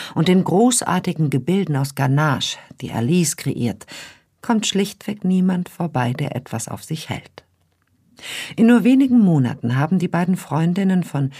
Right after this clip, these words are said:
Sweet and Bloomy den ursprünglich prognostizierten Jahresumsatz mit ihren außergewöhnlichen Projekten und exklusiven Auftragsarbeiten bereits doppelt eingespielt. Es sind vor allem prominente junge Entscheider und erfolgreiche Influencer,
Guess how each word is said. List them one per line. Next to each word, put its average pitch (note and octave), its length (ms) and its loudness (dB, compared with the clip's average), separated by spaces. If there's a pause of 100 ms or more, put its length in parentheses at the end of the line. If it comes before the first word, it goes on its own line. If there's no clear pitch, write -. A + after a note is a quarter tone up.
(160)
Sweet G#3+ 440 -2
and F#3 200 -2
Bloomy D#3+ 680 2 (560)
den A#2+ 160 -4
ursprünglich D#3+ 720 0
prognostizierten C#3 920 -2
Jahresumsatz C#3+ 1040 -2
mit C3+ 120 -2
ihren C#3 260 -2
außergewöhnlichen D#3 840 -2
Projekten C3+ 640 -4
und - 180 -10 (160)
exklusiven C#3+ 800 -2
Auftragsarbeiten A#2+ 1200 -4 (500)
bereits D3 480 0
doppelt F#3 360 -2
eingespielt. - 760 -8 (840)
Es F#3 120 0
sind C#4 160 4
vor B3 120 2
allem G3+ 180 4
prominente E3+ 680 2
junge E3+ 360 0
Entscheider D#3+ 580 0
und B2 140 -6
erfolgreiche C#3+ 680 -2
Influencer, C#3 760 -2